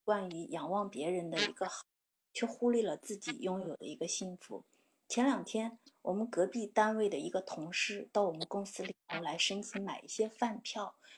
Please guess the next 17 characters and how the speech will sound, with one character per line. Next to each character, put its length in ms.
因 160
为 100
中 240
午 160
上 260
班 200
的 100
时 240
间， 300
休 180
息 160
的 100
时 200
间 260
比 140
较 220
短， 320